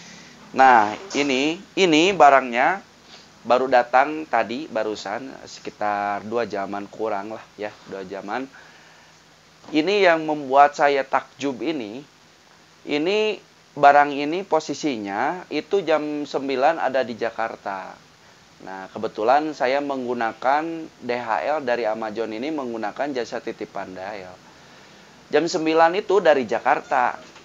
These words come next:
Dan akhirnya sampai ke sini sekitar jam, ya, jam tigaan lah. Ini yang membuat saya kejut dan heran. Kok bisa gitu satu hari sampai ya? Belum menemukan jasa titipan seperti itu.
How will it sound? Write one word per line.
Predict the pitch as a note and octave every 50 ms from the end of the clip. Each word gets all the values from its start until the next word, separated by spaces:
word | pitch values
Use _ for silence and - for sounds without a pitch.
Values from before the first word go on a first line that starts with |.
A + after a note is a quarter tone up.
| - - - - - - - - - - -
Dan | - B2 C3 C3 C3
akhirnya | C3+ C#3+ C#3 C#3 C3+ D#3 F3+ F#3+
sampai | - D3+ C#3 C3+ C3 D#3 D#3 -
ke | E3+
sini | - - D3 C3+ C#3+ E3+ F3+
sekitar | - - - - C#3 - - - E3+ E3 D#3+ -
jam, | - C#3+ D#3+ F3+ G3 F#3+ G3 G#3 G#3+ A3+ - -
ya, | C3+
jam | D3 D3 D3 C#3+ C#3
tigaan | - D3 C3+ A2+ C3 C3+ C3+ D3 G3 G#3 G3
lah. | D#3 A2+ - - _ - - - - - _
Ini | _ - F#3 G3+ G#3 G3 F3+
yang | E3 D#3 C#3+
membuat | C3+ C3 B2 B2 B2 B2
saya | - C3+ B2 B2 A#2+
kejut | A#2+ - B2 G#2 B2 B2 A#2 -
dan | A#2+ A2+ A2
heran. | G#2+ A2 G#2+ G#2 G2 G2+ F#2+ F#2 F#2 F#2+
Kok | - - C3
bisa | - B2+ A#2+ - - B2+ -
gitu | A2 - A#2
satu | A2+ - A2 G2 - G#2
hari | G2 F#2+ F#2+ G2 A2 A2+ A#2+ G#2+ - - _ _ -
sampai | - G#2+ G#2 G#2+ A2 - A#2+ G#2+ F#2+ G2 G2+ G2 F#2+
ya? | F#2+ - - - - - - - - - - - - - - -
Belum | A2 A2+ B2 A#2+ B2
menemukan | A#2+ A#2 A#2 A#2 A2+ A2 - - B2+ C3 C3 C3+ C#3 C#3
jasa | B2 A2+ A2+ - A#2+ A2
titipan | - A2 - A#2 A2 - A#2 A2
seperti | A2 - - - - - F#2+ F#2
itu. | F#2 - -